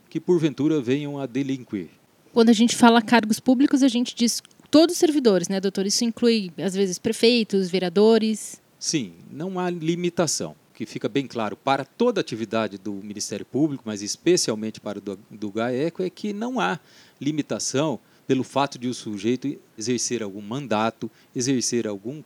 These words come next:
Speaker 1: cargo de maior relevância, ou mesmo de, ter um poderio econômico ou político de qualquer natureza. Então, não há restrição. O Ministério Público atua fortemente, rigidamente, com relação a qualquer um que venha praticar crimes.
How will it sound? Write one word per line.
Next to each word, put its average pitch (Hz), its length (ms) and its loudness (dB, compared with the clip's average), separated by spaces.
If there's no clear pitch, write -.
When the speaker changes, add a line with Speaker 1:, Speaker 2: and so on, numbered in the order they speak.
Speaker 1:
cargo 117 460 0
de 107 80 -10
maior 110 280 0
relevância, 131 680 -2
ou 180 120 2
mesmo 139 320 2
de, 131 460 -2
ter 131 220 0
um 117 280 -6
poderio 123 400 4
econômico 135 720 -2
ou 208 140 4
político 160 520 2
de 104 80 -4
qualquer 113 380 0
natureza. 131 580 -2
Então, 160 240 0
não 185 280 -2
há 196 160 2
restrição. 147 760 -2
O 90 260 -14
Ministério 104 340 -6
Público 139 300 -4
atua 131 720 2
fortemente, 110 800 -4
rigidamente, 131 880 -2
com - 120 -10
relação 139 300 -2
a 185 60 -2
qualquer 185 560 2
um 175 100 0
que 180 160 -2
venha 143 220 -4
praticar 135 420 -2
crimes. 95 460 -8